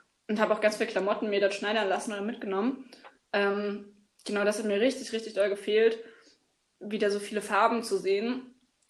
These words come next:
und halt auch, also keine Ahnung, irgendwie, es war alles anders und man wird nicht mehr so oft angeguckt. <laughs> Ich hab irgendwie richtig, glaub ich, so ein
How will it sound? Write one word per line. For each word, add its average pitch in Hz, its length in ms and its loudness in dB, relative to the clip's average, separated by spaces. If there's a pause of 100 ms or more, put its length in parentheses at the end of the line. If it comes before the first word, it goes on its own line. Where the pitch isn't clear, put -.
(160)
und 196 200 -4
halt 196 160 0
auch, 190 240 2
also 196 180 -2
keine 208 220 -4
Ahnung, 208 320 -2 (400)
irgendwie, 240 400 4
es 226 180 2
war 226 280 4
alles 214 500 -2
anders 214 440 -4
und 214 120 -10
man 208 140 -6
wird 220 120 -6
nicht 240 140 -10
mehr 214 100 -2
so 226 80 0
oft 233 140 -2
angeguckt. - 580 4
<laughs> - 100 -2 (420)
Ich 269 60 0
hab 311 100 4
irgendwie 302 300 6
richtig, 254 320 -2
glaub 226 180 -4
ich, 226 80 -4
so 233 140 -8
ein 233 180 -14